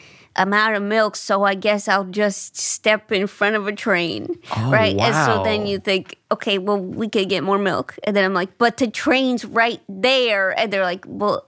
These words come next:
Speaker 1: you could also just stop." And then I say, "Okay, <laughs> fine."
Speaker 2: Right.
Speaker 1: Next time, you know, so I guess I got
Speaker 2: You're, you're a handful.
Speaker 1: Sure.
Speaker 2: Yeah.
Speaker 1: For sure.
Speaker 2: Yeah.
Speaker 1: So, um, and I guess,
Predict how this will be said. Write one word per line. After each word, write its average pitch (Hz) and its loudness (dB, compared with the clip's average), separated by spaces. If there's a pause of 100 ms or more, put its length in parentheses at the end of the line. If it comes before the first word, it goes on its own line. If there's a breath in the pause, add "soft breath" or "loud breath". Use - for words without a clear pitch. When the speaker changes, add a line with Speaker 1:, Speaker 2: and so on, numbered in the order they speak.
Speaker 1:
you 220 -2
could 208 0
also 202 0
just 185 -6
stop." - -2 (240)
And 190 -2
then 190 2
I 180 -2
say, 190 -6
"Okay, - -10 (120)
<laughs> - -20
fine." 247 -8 (340 loud breath)
Speaker 2:
Right. 90 0
Speaker 1:
Next 233 0
time, 220 0 (460 loud breath)
you 220 2
know, 185 2
so 214 0
I 190 2
guess 196 -4
I 175 -2
got - -10
Speaker 2:
You're, 104 0
you're 110 0
a 101 0
handful. 95 -6 (520)
Speaker 1:
Sure. 269 2 (280)
Speaker 2:
Yeah. 104 4
Speaker 1:
For 90 0
sure. 330 0 (160)
Speaker 2:
Yeah. 95 0 (400 loud breath)
Speaker 1:
So, 220 2 (160)
um, 214 0 (220)
and 220 0
I 214 0
guess, 208 -2